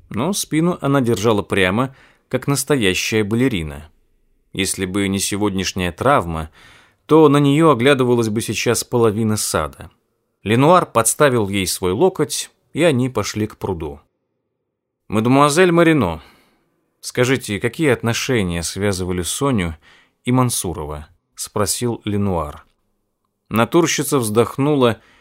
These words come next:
и грустно посмотрела на Люксембургский дворец. «У них не было никаких отношений, в том-то всё и дело. Соня была влюблена в Мансурова,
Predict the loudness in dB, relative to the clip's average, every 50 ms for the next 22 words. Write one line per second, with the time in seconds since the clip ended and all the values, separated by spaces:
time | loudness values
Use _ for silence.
0 | _ _ _ _ _ _ -8 -6 0 2 4 4 4 2 0 -4 -4 -4 -4 -4
1 | -2 -2 -4 -2 -2 0 0 2 2 2 0 0 -2 -2 -2 -2 -4 -4 -4 -4
2 | -4 -4 -2 -2 -2 -2 -2 -4 -6 -6 -6 -4 -2 -2 -2 -2 -2 -6 -8 -8
3 | -10 -10 -10 -12 _ _ _ _ _ _ _ _ _ _ _ _ _ _ _ _
4 | _ _ _ _ _ _ _ _ _ -6 -2 0 2 2 2 0 0 -4 -10 -20
5 | -20 -20 _ _ _ _ _ _ _ _ -6 -4 -2 -2 0 0 0 0 0 0
6 | -2 -4 -6 -8 -6 -6 -8 -8 -8 -10 -10 -8 -8 -8 -6 -4 -2 -2 -2 -2
7 | -2 -4 -6 -8 -14 _ _ _ _ _ _ _ _ -10 -4 -2 -2 -2 -2 -4
8 | -6 -6 -4 -4 -4 -4 -2 0 0 0 0 0 -2 -6 -8 _ _ _ _ _
9 | _ _ _ _ _ _ _ _ _ _ _ _ _ _ _ _ _ _ -10 -6
10 | -2 2 4 4 4 4 2 0 0 0 2 2 2 0 0 -2 -2 -2 0 0
11 | 0 0 0 0 -2 -2 -2 -2 -2 -4 -6 -6 -6 -6 -6 -4 -6 -6 -8 -8
12 | -10